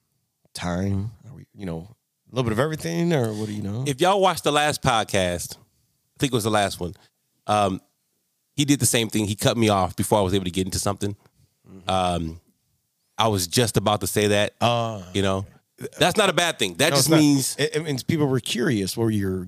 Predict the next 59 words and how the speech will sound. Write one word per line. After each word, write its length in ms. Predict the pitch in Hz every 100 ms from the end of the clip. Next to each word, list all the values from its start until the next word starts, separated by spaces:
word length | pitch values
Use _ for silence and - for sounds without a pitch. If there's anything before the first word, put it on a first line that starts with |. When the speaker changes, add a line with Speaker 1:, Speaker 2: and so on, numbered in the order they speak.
| 98
Speaker 1:
getting 260 | 120 117 92
to. 100 | 185
Speaker 2:
Well, 260 | 190 170 -
also, 380 | - 202 196 170
it 60 | 151
also 260 | 147 135 143
means 280 | 127 120
that 100 | 104
great 220 | 98 120 120
minds 260 | 117 107
think 180 | - 120
alike. 240 | 87 76 - -
Speaker 1:
Mm. 220 | 170 156 73 98
Speaker 2:
See, 80 | 110
y'all 160 | 104 117
thought 160 | -
I 60 | 110
was 100 | 98
gonna 140 | 92
bash 300 | 85 123 101 92
him, 80 |
but 100 | 87
I 40 | 87
ain't 80 | 92
gonna 120 | 90
do 100 | 120
that. 180 | 90 - - - -
Great 180 | 131
minds 280 | 127 120 110
think 200 | - 131
alike. 240 | 82 85 -
So 120 | 107
we 100 | 131
on 80 | 127
the 80 |
same 320 | 95 139 127 117
wave 280 | 120 117
pattern. 320 | - 95 - - -
You 100 | 95
feel 220 | 101 127
me? 160 | 123 120 _ _ _ _ _ _ -
Same 240 | 139 127
wave 160 | 113 107
pattern. 160 | -
But 100 | 107
yes, 340 | 127 160 - - - - - -
are 120 | 139
you 140 | 175 170
willing 200 | 165 147
to 100 | 127
give? 420 | 127 151 95 -
And 140 | 104
what 160 | 117 147
is 100 | 110
that? 220 | 82 - _ _ -
Is 120 | 85
it 140 | 90 85
Speaker 1:
Mm-hmm. 80 | 87
Speaker 2:
monetary? 640 | 95 104 - 120 117 127